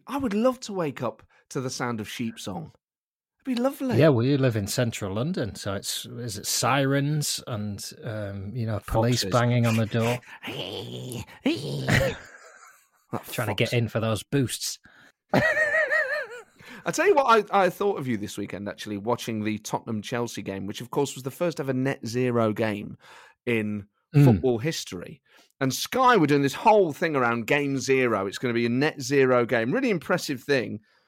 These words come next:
Speaker 1: I thought, you know what? I care about the environment, but you really care about stuff like that, and you make big decisions in order to, um, change the world for the better.
Speaker 2: Yes.
Speaker 1: It turned out Graham Souness is a vegan.
Speaker 2: Wow.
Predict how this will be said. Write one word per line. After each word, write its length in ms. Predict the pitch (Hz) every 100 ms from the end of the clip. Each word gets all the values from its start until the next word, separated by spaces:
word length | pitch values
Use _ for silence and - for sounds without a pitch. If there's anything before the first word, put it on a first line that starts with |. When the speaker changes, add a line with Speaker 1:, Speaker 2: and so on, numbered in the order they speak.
| _ -
Speaker 1:
I 80 | 480
thought, 140 | 466
you 80 | 466
know 180 | 381 320
what? 260 | 170 147 147 - _ _ _ _ _ 208
I 160 | 220
care 180 | - 156
about 180 | 127 113
the 80 | 117
environment, 580 | 104 107 104 104 107
but 120 | 117 180
you 200 | 233 202
really 280 | 196 165
care 220 | 131 127 107
about 200 | 101 80
stuff 160 | 98
like 120 | 95
that, 100 | 101
and 100 | 104
you 160 | 131 160
make 260 | 139 135 -
big 200 | 139 -
decisions 500 | 117 123 117 113 117
in 60 |
order 240 | 117 110 107 -
to, 280 | 107 104
um, 220 | 101 101 -
change 300 | - 120 107
the 60 | 110
world 180 | 104 -
for 80 | 104
the 60 |
better. 420 | 113 131 - 98 - _ _ _ _ -
Speaker 2:
Yes. 360 | 120 101 -
Speaker 1:
It 200 | 285 -
turned 340 | - 381 370 302
out 300 | 294 165 175
Graham 300 | 277 311 285
Souness 480 | - 277 269 247 196
is 100 | 175
a 60 |
vegan. 720 | 180 220 339 370 302 208 170 - _ _ _ _ _ _ _ _ _ _ _
Speaker 2:
Wow. 680 | 113 117 113 113 107 101